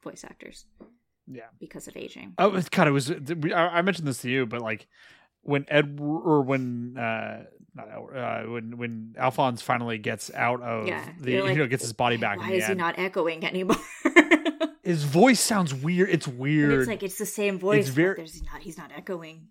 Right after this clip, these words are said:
Speaker 2: Yeah, it sounds lower in a, in a weird, in, like, a natural way, whereas previous it was higher in, like, an unnatural way, and it's just sort of like, it's, I don't know, it's this weird,
Speaker 1: I
Speaker 2: weird
Speaker 1: think it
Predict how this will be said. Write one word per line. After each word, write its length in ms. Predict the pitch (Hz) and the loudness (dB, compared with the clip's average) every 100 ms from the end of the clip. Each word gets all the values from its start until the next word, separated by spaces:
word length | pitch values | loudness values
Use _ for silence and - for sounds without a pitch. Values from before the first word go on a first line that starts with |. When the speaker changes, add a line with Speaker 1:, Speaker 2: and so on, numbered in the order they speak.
| _ _ _ _ _ _ - - | _ _ _ _ _ _ -16 0
Speaker 2:
Yeah, 280 | 170 202 135 | 4 4 4
it 100 | 131 | 0
sounds 220 | 180 127 | 0 -2
lower 640 | 117 113 131 143 135 135 | -6 2 6 6 6 4
in 120 | 131 | 2
a, 60 | 131 127 | -2 -4
in 140 | 143 131 | -4 -4
a 40 | |
weird, 360 | 123 127 135 160 | -2 0 0 0
in, 80 | 135 | 0
like, 160 | 127 | 2
a 240 | 120 107 110 120 | 2 0 0 0
natural 600 | 120 131 - 175 156 143 | 2 2 2 2 2 4
way, 300 | 147 147 147 | 2 4 4
whereas 380 | 131 123 117 | 4 4 2
previous 380 | - 131 123 120 | 0 -2 -2 -2
it 40 | 120 | -4
was 100 | 104 | 0
higher 300 | 123 120 120 | 4 4 2
in, 60 | |
like, 140 | 113 107 | -2 -6
an 80 | 107 | -2
unnatural 520 | 123 127 127 139 127 | 0 2 2 0 2
way, 280 | 123 123 123 | 4 4 4
and 80 | 117 | 2
it's 120 | 107 | -2
just 120 | 110 | -6
sort 120 | - | -6
of 40 | 113 | -6
like, 140 | 107 | -6
it's, 180 | 110 107 | -8 -10
I 60 | 131 | -10
don't 80 | 107 | -10
know, 60 | |
it's 100 | 101 107 | -12 -14
this 140 | 101 | -12
weird, 200 | 117 107 110 110 | -10 -10 -12 -8
Speaker 1:
I 40 | 240 | -6
Speaker 2:
weird 120 | 220 | -6
Speaker 1:
think 160 | 302 | -8
it 120 | 339 | -8